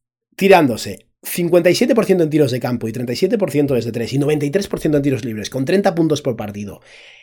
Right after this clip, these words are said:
siete rebotes, cinco coma cinco asistencias, un coma cinco tapones,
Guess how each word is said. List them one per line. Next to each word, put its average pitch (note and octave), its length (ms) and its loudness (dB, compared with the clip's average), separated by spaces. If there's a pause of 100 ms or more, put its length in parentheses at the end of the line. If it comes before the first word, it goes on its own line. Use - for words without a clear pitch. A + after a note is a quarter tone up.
(100)
siete A3 320 6
rebotes, D3 400 4
cinco G3+ 240 4
coma F3 160 2
cinco F3+ 160 2
asistencias, C3+ 480 -2
un G3+ 80 2
coma G#3 160 -2
cinco F3 240 2
tapones, A2 560 -6